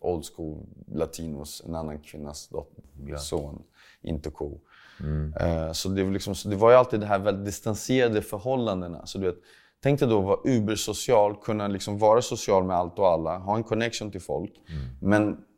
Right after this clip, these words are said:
Speaker 1: i mitt eget sfär fanns det ingenting.
Speaker 2: Mm. Mm. Mamma och pappa,
Speaker 1: Mm.
Speaker 2: två stycken jättestora pelare i ditt liv,
Speaker 1: Mm.
Speaker 2: som också är två jättestora förluster.
Speaker 1: Mm.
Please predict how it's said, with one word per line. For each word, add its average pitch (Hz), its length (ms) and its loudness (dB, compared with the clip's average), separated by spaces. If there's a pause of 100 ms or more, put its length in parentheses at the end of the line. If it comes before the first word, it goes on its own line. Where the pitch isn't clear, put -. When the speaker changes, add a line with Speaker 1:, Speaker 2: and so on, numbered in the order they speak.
(220)
Speaker 1:
i 104 120 4
mitt 101 320 0
eget 98 360 6
sfär 110 380 4
fanns 98 340 -6
det 101 60 -8
ingenting. 87 520 -8 (300)
Speaker 2:
Mm. 71 260 -4 (960)
Mm. 78 280 -4 (1200)
Mamma 104 560 4
och - 160 -4
pappa, 71 480 -2 (240)
Speaker 1:
Mm. 101 320 -6 (200)
Speaker 2:
två 90 220 8
stycken 76 500 -4
jättestora 71 880 -2 (280)
pelare 90 460 6
i - 20 -2
ditt 71 220 -8
liv, 62 280 -6 (100)
Speaker 1:
Mm. 92 140 -6
Speaker 2:
som 82 160 0
också 65 260 -2
är 65 200 -2
två 57 220 -6
jättestora 65 520 -8
förluster. - 520 -4 (200)
Speaker 1:
Mm. 90 240 -4